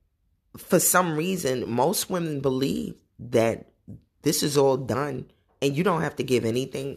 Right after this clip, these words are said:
in return. Not sex, not good treatment, not decent behavior, not your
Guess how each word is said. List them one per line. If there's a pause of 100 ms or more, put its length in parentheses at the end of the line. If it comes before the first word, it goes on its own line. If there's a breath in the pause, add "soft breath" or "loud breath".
in
return. (720 soft breath)
Not
sex, (680)
not
good
treatment, (680)
not
decent
behavior, (880)
not
your